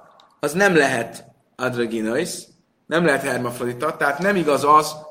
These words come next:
hogy mindenre igaz, hogy a hermafrodita az hím. Az áldozati állatnál például ő is elfogadja, hogy az nem hím.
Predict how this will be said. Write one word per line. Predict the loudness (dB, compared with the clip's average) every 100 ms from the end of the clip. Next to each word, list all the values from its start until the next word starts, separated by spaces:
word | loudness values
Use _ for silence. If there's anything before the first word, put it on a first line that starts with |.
| -20 _ _
hogy | -6 -6 -8
mindenre | -6 0 4 6 6 6 2
igaz, | 4 2 2 -4 -10 -20 _ _ -20 -20 -10
hogy | -2 -2 0
a | 2 2 0 -12
hermafrodita | 4 4 4 -2 -4 -4 -4
az | -4 -4
hím. | -8 -8 -12 _ _ _ -6
Az | 0
áldozati | 2 0 0
állatnál | 0 0 0 0
például | 0 2 2 2
ő |
is | 0 -4
elfogadja, | -6 -6 -6 -4
hogy | -4
az | -4
nem | -6 -10
hím. | -14 -20